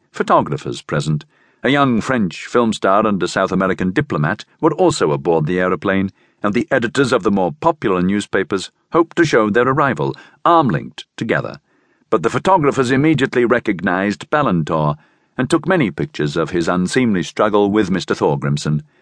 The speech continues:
The afternoon papers announced his return to England with manifest pleasure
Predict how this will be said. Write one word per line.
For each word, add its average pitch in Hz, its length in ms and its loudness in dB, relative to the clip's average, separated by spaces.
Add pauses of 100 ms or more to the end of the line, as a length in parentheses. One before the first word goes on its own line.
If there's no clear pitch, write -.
(340)
The 113 120 2
afternoon 131 360 0
papers 135 320 0
announced 135 380 0
his 117 120 0
return 139 380 2
to 127 180 0
England 131 440 2
with 107 240 0
manifest 160 520 -2
pleasure 69 420 -6